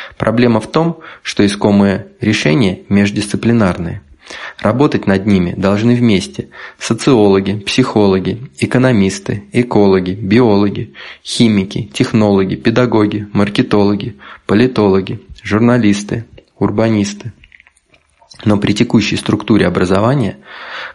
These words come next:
каждый открещивается от этой целостной задачи. Она вне фокуса внимания любой из перечисленных дисциплин.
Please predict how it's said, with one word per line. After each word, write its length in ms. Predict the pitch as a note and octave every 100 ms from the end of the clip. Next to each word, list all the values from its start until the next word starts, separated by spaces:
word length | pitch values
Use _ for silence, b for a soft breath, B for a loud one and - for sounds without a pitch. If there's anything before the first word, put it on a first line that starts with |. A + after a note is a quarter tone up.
| -
каждый 380 | A2+ G#2 G#2
открещивается 920 | G#2 G#2+ - A#2+ G#2 - F#2 F2+ - -
от 220 | - -
этой 220 | A#2+ G#2
целостной 480 | G#2 G2 G2+ - -
задачи. 560 | F#2 F#2+ F2+ - - - B B B B B
Она 420 | - G2+ A#2+ B2 -
вне 360 | A2 C3+ G#2+
фокуса 440 | F2 G#2 F#2+ F#2+ F#2
внимания 680 | F#2+ G2+ C3+ C#3 F#2+ G#2 -
любой 340 | G2+ F#2+ A2 A#2
из 140 | -
перечисленных 640 | - F2+ - - - F#2+ F#2
дисциплин. 580 | A2+ - - F#2+ F2+